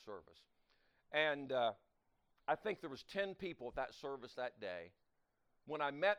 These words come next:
the daughter of the, the deceased father, there was no other relatives, no, no grandchildren, no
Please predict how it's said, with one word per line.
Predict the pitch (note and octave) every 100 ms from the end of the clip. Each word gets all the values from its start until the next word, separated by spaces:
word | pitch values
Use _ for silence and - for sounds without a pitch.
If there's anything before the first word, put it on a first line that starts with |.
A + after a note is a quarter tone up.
| C#3
the | D#3
daughter | D3+ F3 E3+ B2+ A#2+ A#2+
of | A2+
the, | A2+ A2 G2+ _
the | B2
deceased | A#2 B2 - F3 D3+ -
father, | D#3 D3 B2+ G2 G2 - _ - - _ _ _ -
there | C3 D#3
was | D3 B2
no | D#3 F#3
other | F3 G3 F#3+ E3
relatives, | C3 B2 A#2+ - A2+ A#2 A#2+
no, | C3+ E3 E3 -
no | C3+ D3+
grandchildren, | A#2+ C3+ E3+ F3 E3 - E3+ D#3+ D#3 D3
no | C#3 C3+